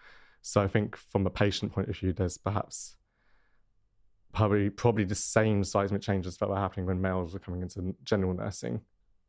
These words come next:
all those years ago. Um, I can only imagine, obviously I wasn't there, but so, um, the seismic change is happening, I think, but, and it's good, and there was a lot more, and I'm, it's great. I,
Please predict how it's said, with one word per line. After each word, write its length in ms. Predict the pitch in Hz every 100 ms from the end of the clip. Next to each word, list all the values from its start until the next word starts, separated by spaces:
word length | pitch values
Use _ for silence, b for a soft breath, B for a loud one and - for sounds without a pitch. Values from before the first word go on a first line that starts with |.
| _
all 80 | 95
those 180 | 92 90
years 160 | 90
ago. 260 | 95 101 104 - b b b b b b _ _
Um, 400 | - 95 90 92 -
I 80 | 101
can 160 | 101
only 120 | 95
imagine, 320 | 92 87 90 92
obviously 220 | 90 85
I 40 |
wasn't 160 | 87 95
there, 160 | 98 90
but 180 | 92 B B B B _ _ _
so, 520 | - 135 117 113 107 110 - _ _ _ _ _ _ -
um, 580 | 113 101 95 98 95 95 - _ _ _ _ _ -
the 80 | 113
seismic 320 | 120 120 123
change 180 | 110 92
is 80 |
happening, 260 | 87 98 98
I 40 |
think, 180 | 90 95
but, 100 | -
and 100 | 101
it's 100 | 95 -
good, 160 | 107
and 220 | 98 92
there 80 | 90
was 80 | 92
a 40 | 90
lot 180 | 95
more, 160 | 104 101
and 100 | 101
I'm, 180 | 90 95
it's 140 | 104 -
great. 200 | 101 98
I, 140 | 123